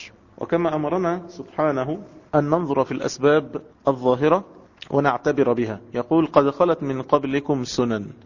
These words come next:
فسيروا في الأرض فانظروا كيف كان عاقبة المكذبين". من آثار الإيمان بهذا الاسم التوكل كذلك، لأن الله سبحانه وتعالى طالما هو البصير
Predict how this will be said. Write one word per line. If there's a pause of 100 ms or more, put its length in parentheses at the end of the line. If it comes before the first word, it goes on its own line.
فسيروا
في
الأرض
فانظروا
كيف
كان
عاقبة (340)
المكذبين". (400)
من (460)
آثار (460)
الإيمان
بهذا (120)
الاسم (420)
التوكل
كذلك، (280)
لأن
الله
سبحانه
وتعالى (340)
طالما
هو
البصير